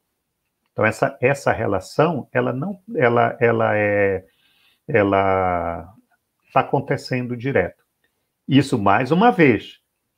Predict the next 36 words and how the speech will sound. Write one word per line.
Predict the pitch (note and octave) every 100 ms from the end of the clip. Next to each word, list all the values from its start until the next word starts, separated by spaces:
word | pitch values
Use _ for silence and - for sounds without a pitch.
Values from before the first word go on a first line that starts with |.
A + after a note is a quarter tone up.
| _ _ _ _ _ _ _ -
quando | - D#3 G#3 A3+ G#3
eu | D#3 A#2+
mando | A2 G#2+ G2+
uma | G2
amostra | G2+ F#2+ G#2 - -
pra | B2+ A#2
fora, | - F2+ F2
seja | - C#3 D#3 D#3
ela | D3 C#3+
pra | C3+ C3+
um |
parceiro | - C3+ - - B2 B2+ B2+
meu, | G#2+ F2+ D#2+ _ _ _
onde | A2+ G2+
eu | G#2+
tenho | - G#2+ A2
um |
parceiro | B2 - - A2+ G#2+
com | - C#3 D3
a | C#3
academia, | - A#2+ A#2 G2+ G#2+ G#2 F#2
com | - C#3+
a |
ciência, | - - A2+ A#2 A2 - - _ _ _ _
com | _ A2
o |
Smithsonian | F#2+ G#2+ C3+ - - B2 A#2+
Tropical, | - A#2 - - A2 G#2+ G#2 F2
com | - A2 G#2+ G#2+
a | G2+
universidade | G2+ G2 A2+ - G2+ F#2 G#2+ A#2+ G2
em | G#2+
Washington, | F#2+ G2+ B2 A#2+ - G2 F2+
com | - A2+ A#2+
a | A#2
universidade | G#2+ A2 G#2 - F2+ F#2+ A#2+ A#2 - A2 G#2 F#2